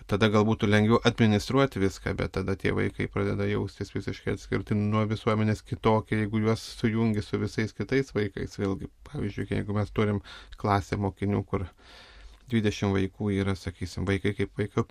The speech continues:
penki vaikai specialiai remiami, vėl kaip tas turėtų atrodyti. Ir kiekviena šalis turi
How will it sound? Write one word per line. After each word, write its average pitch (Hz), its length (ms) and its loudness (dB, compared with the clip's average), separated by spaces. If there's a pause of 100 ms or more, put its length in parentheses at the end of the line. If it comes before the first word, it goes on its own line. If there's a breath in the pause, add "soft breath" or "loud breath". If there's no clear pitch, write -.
penki 107 260 2
vaikai 110 260 4
specialiai 107 600 0
remiami, 107 420 0
vėl 113 180 0
kaip - 300 -2
tas - 160 -6 (140)
turėtų 110 340 8
atrodyti. 120 500 4
Ir 117 80 0 (440 loud breath)
kiekviena 156 420 2
šalis 131 480 2 (180)
turi 131 380 6